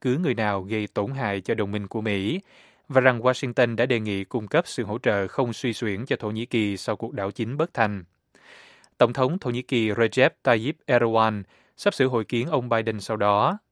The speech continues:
nói rằng Thổ Nhĩ Kỳ sẽ tiếp tục cung cấp cho giới chức Mỹ những tài liệu đòi dẫn độ ông Gülen,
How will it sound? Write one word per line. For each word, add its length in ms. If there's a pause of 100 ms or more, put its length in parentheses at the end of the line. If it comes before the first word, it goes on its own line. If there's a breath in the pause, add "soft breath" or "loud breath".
(120)
nói 160
rằng 320 (380 soft breath)
Thổ 80
Nhĩ 140
Kỳ 340
sẽ 220
tiếp 260
tục 240
cung 200
cấp 200 (100)
cho 200
giới 160
chức 200
Mỹ 260
những 220
tài 140
liệu 280
đòi 260
dẫn 220
độ 180
ông 160
Gülen, 440